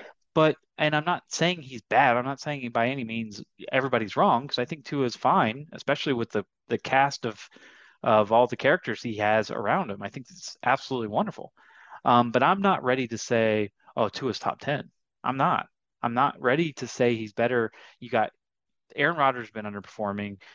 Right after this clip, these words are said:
Tom Brady's underperforming. I mean, are you saying that Tua is better than all these guys? I'm not saying that just because you give him a rose that, that you are,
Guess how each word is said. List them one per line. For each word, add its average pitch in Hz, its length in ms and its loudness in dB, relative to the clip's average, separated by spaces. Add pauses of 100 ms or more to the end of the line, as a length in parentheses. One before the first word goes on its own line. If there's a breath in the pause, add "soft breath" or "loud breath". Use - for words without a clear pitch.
Tom 135 200 4
Brady's 131 300 4
underperforming. 101 800 -4 (280 loud breath)
I - 80 -2
mean, 113 120 2
are 110 60 2
you 117 120 -6
saying 160 360 2
that 131 140 -2
Tua 139 280 2
is 123 100 0
better 123 480 4
than 110 380 -8
all 113 180 -2
these 117 180 -8
guys? 120 280 -2
I'm 139 100 -12
not 147 160 0
saying 127 200 -2
that 113 160 -2
just 120 160 -6
because 113 160 -6
you 104 60 -14
give 110 140 -6
him 101 60 -8
a 95 40 -10
rose 143 300 0
that, 104 160 -2 (300)
that - 160 -10
you 143 160 -6
are, 139 340 2